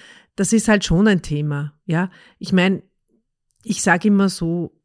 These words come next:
Gendermedizin ist jetzt so zweitausend, äh, hochgekommen. Ja, wenn wir zurückdenken, ähm, wann war die erste f-, habilitierte Frau in Österreich? Das war neunzehnhundertsieben, ja.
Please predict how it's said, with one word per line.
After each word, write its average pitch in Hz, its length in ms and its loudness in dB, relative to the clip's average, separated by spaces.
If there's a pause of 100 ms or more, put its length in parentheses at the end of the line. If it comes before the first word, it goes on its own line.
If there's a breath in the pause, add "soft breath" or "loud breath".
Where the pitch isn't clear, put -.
Gendermedizin 196 960 2
ist - 480 -6
jetzt 175 320 -2
so 190 140 -4
zweitausend, 156 840 -4
äh, 160 240 -4 (140)
hochgekommen. 160 800 -4
Ja, 175 160 0
wenn 180 180 2
wir 175 140 2
zurückdenken, 170 920 0 (440 loud breath)
ähm, 170 520 2 (680 loud breath)
wann 170 580 2
war 170 120 2
die 175 140 -4
erste 180 460 0
f-, - 300 -8
habilitierte 175 760 0
Frau 156 180 0
in 165 140 4
Österreich? 160 500 0
Das 160 140 -4
war 165 80 2
neunzehnhundertsieben, 165 1040 2
ja. 170 260 0